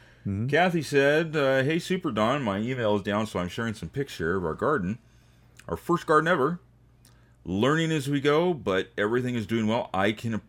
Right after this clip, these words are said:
Speaker 2: I can appreciate that and
Speaker 1: Mm-hmm.
Speaker 2: relate to that, 'cause
Speaker 1: Mm-hmm.
Speaker 2: I am learning as I go, and
Speaker 1: Yep.
Speaker 2: everything is doing pretty good now. <laughs> But it
Speaker 1: Yeah.
Speaker 2: wasn't at first."
Speaker 1: Yeah.
Speaker 2: Uh, and she also said that she, uh, she got her Orange Guard.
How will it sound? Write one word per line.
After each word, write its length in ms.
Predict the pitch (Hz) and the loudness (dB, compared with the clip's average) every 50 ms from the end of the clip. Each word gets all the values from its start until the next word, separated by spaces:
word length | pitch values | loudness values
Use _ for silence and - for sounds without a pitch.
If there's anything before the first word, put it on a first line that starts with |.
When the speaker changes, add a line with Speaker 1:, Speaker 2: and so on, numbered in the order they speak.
| - - - | -10 -6 -4
Speaker 2:
I 80 | 90 90 | -4 -2
can 140 | - 92 | -2 -4
appreciate 640 | 80 - - - 120 113 - - - 123 123 123 - | -6 -6 -8 -8 -8 -8 -8 -6 -6 -6 -6 -6 -6
that 280 | 120 131 135 139 - - | -8 -8 -6 -8 -8 -8
and 120 | - 82 | -8 -8
Speaker 1:
Mm-hmm. 0 | 80 | -6
Speaker 2:
relate 360 | 80 69 67 85 110 127 - | -4 -2 -2 0 -2 -2 -4
to 120 | 151 143 | -6 -4
that, 260 | 135 151 170 180 - - - - - - | -4 -4 -4 -6 -8 -10 -16 -20 -18 -10
'cause 140 | - 98 95 | -6 -4 -2
Speaker 1:
Mm-hmm. 120 | 95 92 | 0 0
Speaker 2:
I 80 | 101 110 | 0 0
am 180 | 113 117 107 104 | 0 -2 -2 -2
learning 320 | 113 117 117 113 113 107 | -2 0 0 0 2 2
as 120 | 104 92 90 | 0 0 0
I 140 | 107 107 117 | 0 -2 -2
go, 420 | 101 98 113 110 123 135 143 139 | -2 -2 -2 0 0 -2 -2 -4
and 460 | - - 85 87 87 87 98 117 - - | -4 -4 -4 0 2 4 4 4 2 0
Speaker 1:
Yep. 80 | - - | -2 -2
Speaker 2:
everything 480 | 95 107 117 123 117 104 127 131 131 110 | 0 0 2 0 0 -2 -4 -4 -2 -2
is 180 | 98 95 90 | -2 -2 -2
doing 520 | 85 90 107 120 127 120 113 110 101 80 - - _ _ _ _ _ | -4 -4 -2 -2 0 0 0 0 0 -2 -4 -10 _ _ _ _ _
pretty 160 | - 202 175 | -2 -2 0
good 200 | 131 151 139 113 | 2 0 0 2
now. 440 | 110 123 120 95 73 57 53 58 - - | 0 0 0 0 -2 -4 -8 -12 -14 -16
<laughs> 160 | - - - | -20 -14 -12
But 140 | 101 101 143 | -6 -2 0
it 80 | 147 | 2
Speaker 1:
Yeah. 60 | 131 127 | 4 6
Speaker 2:
wasn't 280 | 151 160 160 165 151 | 6 6 4 2 0
at 120 | 131 127 135 | 0 0 2
first." 340 | 147 113 87 76 - - - - - - - | 2 2 2 2 0 -6 -14 -20 -10 0 2
Speaker 1:
Yeah. 220 | 104 101 - - - - - - - | 4 4 4 0 -4 -10 -16 -10 -2
Speaker 2:
Uh, 360 | - 120 123 120 120 117 113 - | 0 4 4 6 6 6 4 4
and 160 | - 123 113 104 | 2 0 0 2
she 80 | 139 139 | 2 2
also 180 | 131 127 139 | 2 0 -2
said 280 | 127 - 147 147 143 131 | -4 -2 0 0 0 0
that 100 | 135 117 | -2 -6
she, 420 | - - 131 123 123 120 120 117 | -6 -6 -4 -4 -2 0 0 0
uh, 380 | 117 117 117 113 113 113 113 110 | 0 0 0 -2 -2 -2 -4 -4
she 120 | 107 117 117 | -6 -6 -4
got 140 | 135 139 | -2 -2
her 80 | 139 101 | -2 -2
Orange 360 | - 98 135 170 190 170 - - | -4 -4 -4 -4 -4 -4 -6 -6
Guard. 380 | 73 69 65 65 85 101 120 | -8 -6 -4 -4 -6 -6 -8